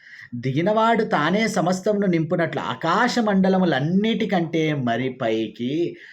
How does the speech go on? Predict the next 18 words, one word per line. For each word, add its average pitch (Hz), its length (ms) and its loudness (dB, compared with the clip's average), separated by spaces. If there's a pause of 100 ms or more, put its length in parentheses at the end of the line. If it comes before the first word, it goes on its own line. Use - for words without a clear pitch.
(220)
ఆరోహణమైన 143 1080 0
వాడునై 107 720 -2
ఉండెను." 87 640 -12 (220)
ఎక్కడికి 123 380 -12
ఆరోహణమయ్యాడు? 120 960 -10 (600)
ఆ 95 40 -12
పరలోకంలో 131 1000 -2
తండ్రి 185 380 2
యొక్క 180 280 -6
కుడి 143 340 -6
పార్శ్వమున 175 800 -4
ఆయన 104 340 -8
ఉండటానికి 95 960 -10 (380)
ఆరోహణమైనట్లుగా 113 1400 -2
మనం 90 240 -6
ఇక్కడ 82 220 -16
గుర్తించాలి. 73 840 -20 (1600)
Through 311 580 4